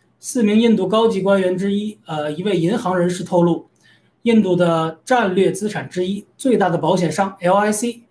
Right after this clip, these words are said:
预定今年进行首次公开发行。政府正在考虑打破现行的规定，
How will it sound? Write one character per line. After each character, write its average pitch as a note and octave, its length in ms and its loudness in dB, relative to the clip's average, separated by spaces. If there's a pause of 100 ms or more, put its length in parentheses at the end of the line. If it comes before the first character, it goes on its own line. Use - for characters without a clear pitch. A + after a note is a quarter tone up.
(340)
预 A3 160 0
定 G#3+ 260 -2
今 A3 220 4
年 F3 240 2
进 F#3 180 -2
行 D#3+ 200 0
首 B2 360 -8
次 - 240 -4
公 F#3+ 200 -2
开 G3 180 0
发 G#3+ 180 -2
行。 F#3 300 -6 (640)
政 A3 160 2
府 F3 140 0
正 G3 120 2
在 G3+ 120 2
考 E3 200 0
虑 F#3 140 2
打 D#3 220 -2
破 F3+ 560 0
现 A3+ 260 0
行 D#3+ 160 -2
的 E3+ 60 2
规 F#3+ 200 2
定， A3 280 -4